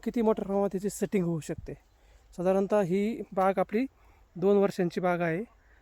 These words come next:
आणि बाग करत असताना आपण एकदम व्यवस्थित आणि पद्धतशीर नियोजन केलेलं आहे की आपल्याला अधिकाधिक मालाची क्वालिटी आणि अधिकाधिक माल कसा काढता येईल आणि टनेज कसं वाढवता येईल यासाठी आपण प्रयत्नशील असतो.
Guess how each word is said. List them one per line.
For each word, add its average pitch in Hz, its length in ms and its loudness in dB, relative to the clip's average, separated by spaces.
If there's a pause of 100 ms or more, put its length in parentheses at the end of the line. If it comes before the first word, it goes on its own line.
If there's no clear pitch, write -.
(220)
आणि 180 420 -2 (220)
बाग 180 180 2 (100)
करत 208 200 0
असताना 202 280 2
आपण 202 280 0 (380)
एकदम 202 240 2
व्यवस्थित 220 440 4
आणि 180 140 -4
पद्धतशीर 214 580 0
नियोजन 202 320 4
केलेलं 175 260 -2
आहे 156 140 -4 (580)
की 226 80 2
आपल्याला 240 640 2
अधिकाधिक 220 440 4 (960)
मालाची 202 360 6
क्वालिटी 220 440 8 (220)
आणि 170 140 2
अधिकाधिक 202 540 4
माल 202 180 6
कसा 208 260 4
काढता 185 300 2
येईल 165 180 -2
आणि 185 160 0 (100)
टनेज 220 280 8
कसं 220 240 4
वाढवता 180 340 6
येईल 147 120 -2 (400)
यासाठी 202 300 4
आपण 196 180 4
प्रयत्नशील 185 500 2
असतो. 180 300 -2